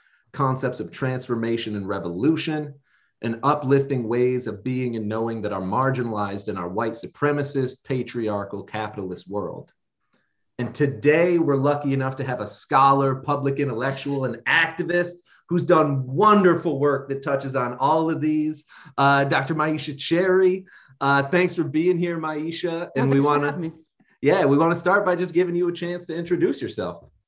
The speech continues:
Speaker 2: So, um, I'm Maisha Cherry. I, um, I'm assistant professor of philosophy at the University of California here in Riverside,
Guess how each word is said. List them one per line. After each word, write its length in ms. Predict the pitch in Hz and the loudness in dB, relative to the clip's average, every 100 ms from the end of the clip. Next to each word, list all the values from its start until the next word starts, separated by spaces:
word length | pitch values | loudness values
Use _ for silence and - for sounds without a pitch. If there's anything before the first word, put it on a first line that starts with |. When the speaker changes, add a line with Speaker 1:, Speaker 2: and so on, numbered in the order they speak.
| _ _ _ _ _ | _ _ _ _ _
Speaker 2:
So, 360 | - - 185 185 | -6 -4 0 2
um, 440 | 180 175 175 175 - | 2 0 -4 -10 -10
I'm 100 | 180 | -6
Maisha 280 | 170 185 - | -6 -6 -4
Cherry. 360 | 190 175 214 | -2 0 0
I, 440 | 202 165 170 160 160 | 0 0 0 0 -2
um, 280 | 156 156 160 _ - | -4 -6 -10 _ -16
I'm 60 | 160 | -12
assistant 320 | - 180 170 | -8 -8 -8
professor 320 | 156 160 156 | -8 -6 -6
of 80 | 156 | -6
philosophy 540 | 147 147 - 208 208 _ | -4 -4 -6 -10 -14 _
at 60 | - | -18
the 80 | 143 | -12
University 640 | 147 143 151 147 156 147 | -10 -6 -6 -6 -8 -10
of 260 | 139 139 139 _ _ | -10 -12 -16 _ _
California 460 | - 151 147 147 143 | -8 -8 -6 -8 -8
here 260 | 139 156 147 | -8 -8 -8
in 80 | 135 | -8
Riverside, 500 | 151 151 156 160 | -8 -6 -6 -6